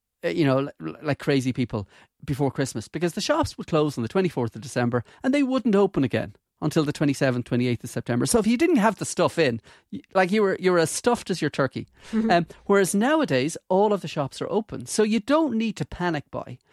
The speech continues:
Speaker 1: And you just need to remember that what you're essentially doing is you're buying enough food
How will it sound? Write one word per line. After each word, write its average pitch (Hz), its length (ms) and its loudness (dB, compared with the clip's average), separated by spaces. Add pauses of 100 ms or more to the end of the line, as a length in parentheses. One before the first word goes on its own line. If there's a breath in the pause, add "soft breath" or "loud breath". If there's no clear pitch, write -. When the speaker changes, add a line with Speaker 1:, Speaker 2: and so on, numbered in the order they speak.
(400 loud breath)
Speaker 1:
And 196 120 4
you 208 80 4
just 285 300 -2
need 233 160 0
to - 140 -6
remember 135 260 2
that 139 140 -6
what 294 180 -4
you're 247 180 0
essentially 156 520 -4
doing 135 340 -4
is 113 280 -6 (680)
you're 139 180 2
buying 233 380 0
enough 175 220 0
food 123 400 -4